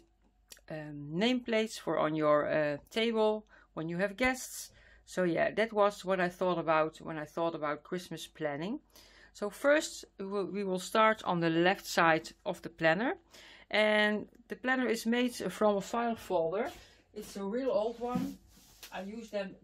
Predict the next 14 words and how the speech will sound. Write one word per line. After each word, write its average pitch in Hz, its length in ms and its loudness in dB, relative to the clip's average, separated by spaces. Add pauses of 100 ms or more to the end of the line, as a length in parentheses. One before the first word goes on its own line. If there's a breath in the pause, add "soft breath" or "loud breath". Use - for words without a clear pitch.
(100)
before 208 560 -8
on 208 160 -8
a 202 40 -12
project. 202 600 -10 (1080)
Uh, 175 280 -10
this 240 200 -10
one 208 260 -2
I 196 100 -6
received 185 540 -2
from 180 180 -12
a 175 60 -14
client 208 340 -4
from 180 260 -14
ours. 175 440 -8